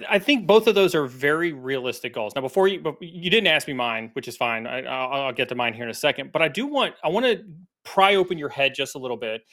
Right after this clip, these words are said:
and allow people to understand that thought process. So can you, when you sat down over the break, you know, thought about what twenty-two was gonna look like for you, thought about those personal and professional goals for twenty-two were gonna look like,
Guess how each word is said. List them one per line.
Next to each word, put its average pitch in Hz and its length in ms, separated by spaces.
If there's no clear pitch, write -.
and 147 120
allow 147 260
people 170 240
to 156 60
understand 139 400
that 123 180
thought 123 240
process. 110 540
So 190 280
can 190 280
you, 277 460
when 185 200
you 247 140
sat 233 320
down 135 380
over 147 200
the 151 80
break, 120 500
you 151 100
know, 127 200
thought 147 180
about 143 220
what 147 140
twenty-two 143 400
was 123 80
gonna 127 140
look 120 240
like 117 180
for 123 100
you, 117 400
thought 139 160
about 151 180
those 135 140
personal 131 360
and - 20
professional 120 420
goals 113 260
for - 120
twenty-two 113 500
were 110 100
gonna 110 140
look 131 240
like, 117 300